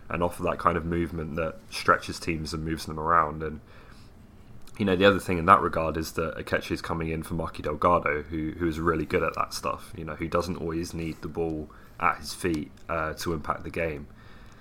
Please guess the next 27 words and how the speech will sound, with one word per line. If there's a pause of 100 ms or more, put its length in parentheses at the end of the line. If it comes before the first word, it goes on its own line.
(200)
So
I,
th-,
I
think
they've
got
to (120)
kind
of
figure
out (200)
that
balance, (260)
um,
a
little
bit.
And, (560)
you
know,
it's
kind
of
interesting
that (400)
Akeche